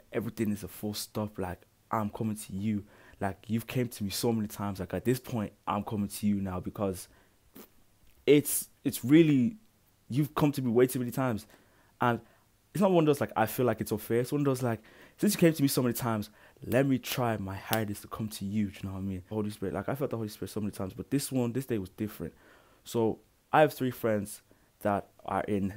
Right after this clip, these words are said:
the bad side of the circle, of the Venn diagram. And on my good side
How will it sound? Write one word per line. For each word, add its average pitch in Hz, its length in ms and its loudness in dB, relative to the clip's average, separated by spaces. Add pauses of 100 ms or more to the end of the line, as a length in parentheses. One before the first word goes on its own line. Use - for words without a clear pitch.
the 101 100 -2
bad 101 380 2
side 90 440 -6 (120)
of 87 160 -12
the 90 80 -8
circle, 87 520 -8 (220)
of 98 140 -4
the 90 80 -6 (100)
Venn 101 220 -4
diagram. 92 480 -6 (680)
And 107 280 0 (680)
on 107 100 -2
my 104 120 2
good 156 260 4
side 104 420 2